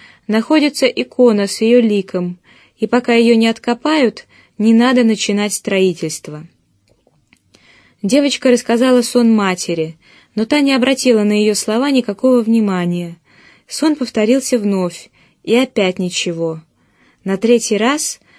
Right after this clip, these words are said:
Матрена видела во сне саму икону Богородицы. От лика ее исходил огонь. Затем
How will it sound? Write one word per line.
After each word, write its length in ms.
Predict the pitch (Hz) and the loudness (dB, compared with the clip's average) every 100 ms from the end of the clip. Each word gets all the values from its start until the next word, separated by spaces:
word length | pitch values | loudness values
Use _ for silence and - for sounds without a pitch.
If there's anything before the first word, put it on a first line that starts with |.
| _ - | _ -6
Матрена 420 | 185 220 294 254 | -4 0 0 2
видела 360 | 220 247 240 | 2 2 2
во 100 | 196 | 0
сне 260 | 202 226 233 | -2 -2 -4
саму 400 | - 190 208 247 | -2 -2 -2 -2
икону 440 | 208 - 208 208 190 | -4 -6 -4 -4 -4
Богородицы. 880 | 196 190 190 165 151 156 - - 180 _ _ _ - - _ | -4 -2 -2 -4 -6 -12 -16 -16 -20 _ _ _ -20 -20 _
От 200 | 175 175 | -6 0
лика 280 | 226 277 262 | 2 2 2
ее 400 | 214 196 180 165 | 2 2 0 -2
исходил 640 | 175 - - 175 180 220 233 | -6 -8 -8 -4 -2 -2 -4
огонь. 540 | 202 180 170 151 160 - _ _ _ - _ - | -8 -4 -4 -4 -10 -20 _ _ _ -20 _ -8
Затем 500 | 170 175 - 269 | -4 -2 2 2